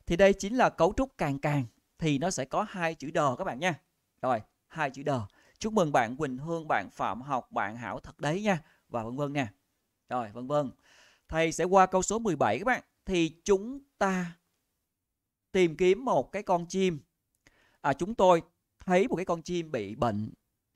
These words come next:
Và chúng, à, tôi đã chăm sóc nó khỏe lại trước khi nó, à, trước khi mà chúng tôi gì đó nó.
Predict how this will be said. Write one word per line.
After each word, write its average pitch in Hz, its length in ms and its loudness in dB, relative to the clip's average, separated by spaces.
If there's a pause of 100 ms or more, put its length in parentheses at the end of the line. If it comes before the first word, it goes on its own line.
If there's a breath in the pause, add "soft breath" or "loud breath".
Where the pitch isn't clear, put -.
Và 147 180 2
chúng, 180 220 -4 (720)
à, 143 320 0 (100)
tôi 180 300 8 (360 soft breath)
đã 110 160 0
chăm 175 280 2
sóc - 320 -2
nó 185 360 4 (260)
khỏe 110 420 0
lại 175 280 0 (380)
trước 240 220 -2
khi 180 240 0
nó, 170 360 2 (140)
à, - 140 0
trước 220 220 -2
khi 180 160 0
mà 151 100 -6
chúng 202 220 -4
tôi 165 380 2 (280)
gì 151 220 2
đó 143 240 2
nó. 180 300 2